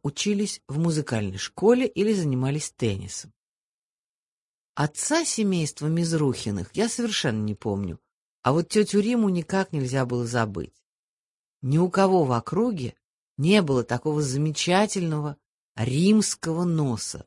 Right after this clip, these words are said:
как у нее. Дама она была статная, видная, хорошо одетая,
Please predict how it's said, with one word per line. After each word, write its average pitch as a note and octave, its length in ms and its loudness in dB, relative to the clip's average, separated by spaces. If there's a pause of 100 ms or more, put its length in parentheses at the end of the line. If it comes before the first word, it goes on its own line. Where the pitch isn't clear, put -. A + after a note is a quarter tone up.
как - 240 -6
у A#2 40 0
нее. G2+ 460 -2 (960)
Дама F#3+ 480 4
она D3 160 -2
была A2+ 220 -2
статная, A2+ 880 -4
видная, B2 720 -6 (380)
хорошо D3+ 420 2
одетая, G#2+ 720 -2